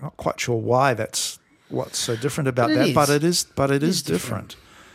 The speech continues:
Speaker 1: You know, I mean, a song like The Brave Explorers on Alex's album, you wouldn't do with,
Speaker 2: Mm.
Speaker 1: I mean, Justine wouldn't, it wouldn't suit her to
Speaker 2: Mm.
Speaker 1: sing that, whereas it does kind of suit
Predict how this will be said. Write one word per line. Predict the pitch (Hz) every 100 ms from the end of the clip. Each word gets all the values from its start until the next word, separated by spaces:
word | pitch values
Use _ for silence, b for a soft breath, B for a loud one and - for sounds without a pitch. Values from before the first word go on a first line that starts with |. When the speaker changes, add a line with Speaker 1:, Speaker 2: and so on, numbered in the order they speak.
| B B _
Speaker 1:
You | - 123
know, | 110 95 -
I | 135
mean, | 131 131
a |
song | 120 143 127
like | 120 120
The | 113
Brave | 127 123 120
Explorers | - - - 131 131 107 -
on | 110 107
Alex's | 107 107 - 113
album, | 117 113 110 101 123
you | 120
wouldn't | 123 113 110
do | 127 131 104
with, | 95 101 - -
Speaker 2:
Mm. | 123 113 117 b _ _ -
Speaker 1:
I | -
mean, | 123 123 117 - _ _ _ _ _ _ _ _ _ -
Justine | 113 - 127 117
wouldn't, | 120 107 101 _ _ _ _ _ _ _ b b b _
it | - _ - -
wouldn't | 131 127
suit | - - 139 147
her | 107 113 -
to | -
Speaker 2:
Mm. | 117
Speaker 1:
sing | 123 131
that, | 113 - - -
whereas | 120 117 113
it | 123 123
does | 117 123
kind | - 107 117
of |
suit | 123 - 117 120